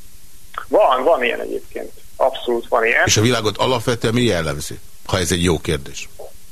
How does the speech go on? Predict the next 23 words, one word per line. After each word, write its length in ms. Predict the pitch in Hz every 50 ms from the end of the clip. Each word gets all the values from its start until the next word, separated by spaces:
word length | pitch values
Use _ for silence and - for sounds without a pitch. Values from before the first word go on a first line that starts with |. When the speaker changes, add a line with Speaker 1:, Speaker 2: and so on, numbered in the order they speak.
| - - - - - - - - - - 170 - - -
Speaker 1:
Jellemzi 420 | 233 233 202 180 170 165 156 170
mind 160 | 175 175 156
a 80 | 131 123
kettő, 420 | - - 156 156 - - 202 190
de 240 | 180 175 175 - - -
például 400 | - 180 165 143 139 135 135 135
az 120 | 139 135
európai, 600 | 165 165 147 135 131 127 123 - 127 127 127 127 127 - - - - -
most 160 | 131 131 -
csak 140 | - 151 -
a 40 | 139
saját 420 | - - 165 139 120 113 - - -
cégünkről 460 | 135 127 123 117 110 - - - -
beszélünk, 600 | - - - - - - 156 156 156 156 - - - - - - - - -
nálunk 360 | - 135 131 131 135 127 -
például 380 | - 131 131 - 131 131 135
van 140 | 135 143 131
egy 200 | 120 117 113 -
ilyen 240 | 131 120 110 107 - - - - - - - - - - - - - -
folyamat, 540 | - - 139 135 143 156 160 170 160 - -
ami 200 | 135 131 131 131
egyre 280 | 127 117 110 107 113
erősebb 560 | 123 127 147 147 139 - - 151 147 147 -